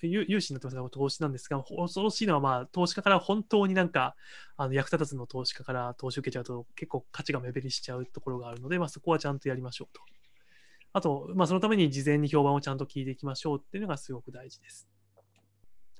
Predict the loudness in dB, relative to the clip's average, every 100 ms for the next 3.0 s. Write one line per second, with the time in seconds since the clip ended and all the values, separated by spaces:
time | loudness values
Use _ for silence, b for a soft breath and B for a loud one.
0 | b b b -4 -2 0 2 4 2 2
1 | 2 2 0 -2 -2 -4 -6 -8 -8 -8
2 | -10 -4 0 0 2 0 0 -2 -2